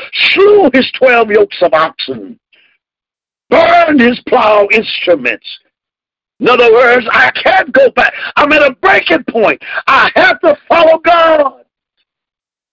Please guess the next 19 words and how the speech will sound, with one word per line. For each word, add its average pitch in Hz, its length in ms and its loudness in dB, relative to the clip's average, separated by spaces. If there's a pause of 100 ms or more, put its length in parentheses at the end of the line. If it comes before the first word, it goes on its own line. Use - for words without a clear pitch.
(2000)
And - 120 -8
I 196 180 2
believe 226 360 0
that 240 140 2
every 262 240 2
child 269 340 2
of 254 120 -2
God 247 400 2 (840)
has 226 260 0
a 226 100 2
breaking 262 640 0
point. 214 320 0 (720)
When 269 280 -2
we 262 160 0
come 381 360 -2
to 320 120 -2
that 294 260 0
breaking 277 420 0
point, 208 300 0